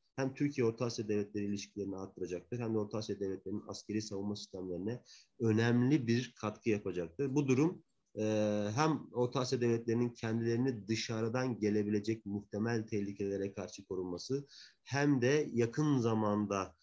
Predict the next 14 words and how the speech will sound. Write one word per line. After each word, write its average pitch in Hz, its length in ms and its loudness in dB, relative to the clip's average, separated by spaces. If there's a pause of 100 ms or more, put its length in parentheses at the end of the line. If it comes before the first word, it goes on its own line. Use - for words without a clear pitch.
(140)
gerçekleşen 104 720 -2
Taliban 110 600 4
yönetimi, 101 640 0 (360)
e, 92 80 -6 (1000)
ve 139 160 6
olası, 139 640 6 (300)
e, 107 80 -4 (460)
saldırılara 113 880 0
karşı, 113 540 -4 (120)
e, 101 40 -6
Orta 113 420 -2
Asya 107 220 -4
devletlerinin 104 500 -2
ellerini 110 600 0